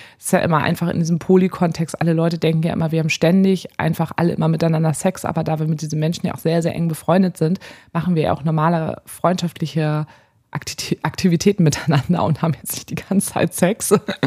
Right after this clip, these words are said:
<laughs> Aber ja, aber trotzdem insgesamt, äh, ja, ich hab keinen neuen Menschen immer noch nicht gedatet.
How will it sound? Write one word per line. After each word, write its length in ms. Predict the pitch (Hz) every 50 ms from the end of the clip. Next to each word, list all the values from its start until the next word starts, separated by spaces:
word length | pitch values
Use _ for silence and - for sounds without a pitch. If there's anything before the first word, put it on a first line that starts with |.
| - - - -
<laughs> 540 | - - - - - - - - - - -
Aber 220 | 185 190 180 175
ja, 160 | 175 175 165 143
aber 140 | 165 175 165
trotzdem 360 | - - 208 - - 196 -
insgesamt, 800 | - 214 - - - 196 175 185 180 180 175 185 185 175 - 175 - -
äh, 480 | 165 170 165 165 165 170 - - -
ja, 260 | 151 135 127 131 147 151 _
ich 100 | - -
hab 100 | 170 -
keinen 240 | - - 185 180 185
neuen 180 | 185 180 175 175
Menschen 340 | 175 175 190 196 - - 196
immer 160 | 180 180 175 175
noch 80 | 175
nicht 180 | 165 165 - -
gedatet. 760 | - 165 - 160 160 160 160 - - 170 165 160 - -